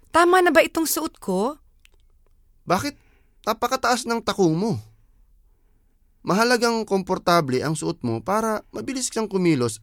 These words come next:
Speaker 2: at makatulong.
Speaker 1: Eh, kasi baka makita ako doon ng mga kaibigan ko. Siyempre,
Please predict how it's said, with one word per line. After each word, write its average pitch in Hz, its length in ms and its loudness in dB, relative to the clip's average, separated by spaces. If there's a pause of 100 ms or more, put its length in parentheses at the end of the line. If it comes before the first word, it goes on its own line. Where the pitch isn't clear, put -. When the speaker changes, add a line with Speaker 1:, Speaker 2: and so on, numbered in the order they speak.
(140)
Speaker 2:
at 147 160 -4
makatulong. 147 720 -2 (640)
Speaker 1:
Eh, 240 400 -4 (240)
kasi 262 320 -4
baka 233 320 0
makita 214 640 0
ako 208 160 -6
doon 208 320 -2
ng 208 100 0
mga 202 300 0
kaibigan 190 560 -4
ko. 277 400 -6 (400)
Siyempre, 196 800 -4